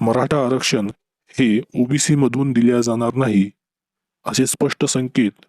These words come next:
मुख्यमंत्री एकनाथ शिंदे यांनी दिलेले आहेत.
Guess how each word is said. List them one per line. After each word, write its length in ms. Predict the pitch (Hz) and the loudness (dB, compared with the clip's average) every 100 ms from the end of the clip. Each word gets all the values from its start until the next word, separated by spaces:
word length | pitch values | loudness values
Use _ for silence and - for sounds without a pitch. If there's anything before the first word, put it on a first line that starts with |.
| _ _ _ | _ _ _
मुख्यमंत्री 540 | 113 - 123 120 127 | -6 0 0 2 2
एकनाथ 180 | 117 120 | 2 0
शिंदे 300 | 113 117 120 | -2 0 2
यांनी 260 | 117 110 135 175 _ _ _ - - _ | 0 2 0 -2 _ _ _ -20 -20 _
दिलेले 420 | 123 117 117 117 135 | -2 2 4 4 2
आहेत. 380 | 123 - 90 | 0 -2 -4